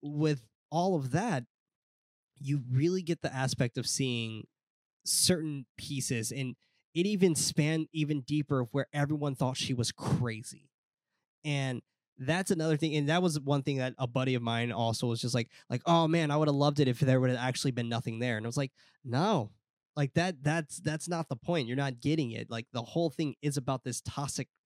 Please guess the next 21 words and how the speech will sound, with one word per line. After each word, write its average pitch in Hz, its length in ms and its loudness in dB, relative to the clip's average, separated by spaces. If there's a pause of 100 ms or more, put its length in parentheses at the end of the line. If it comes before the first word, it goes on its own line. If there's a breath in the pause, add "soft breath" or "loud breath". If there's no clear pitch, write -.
toxic 151 380 -4
relationship 127 500 -4
that 113 100 -6
she - 160 -6
was 123 140 -2
stuck - 480 0
in 110 240 -6 (480 soft breath)
until 170 640 2
even 254 360 -2
after 180 420 0 (240)
death, 170 320 4 (420 loud breath)
she - 200 0
was 175 160 4
stuck - 460 2
in 156 240 0
this 139 240 0
toxic 127 440 -6
relationship. 117 540 -6
And 123 300 -6
that 143 260 -2 (400 soft breath)
is 135 180 -2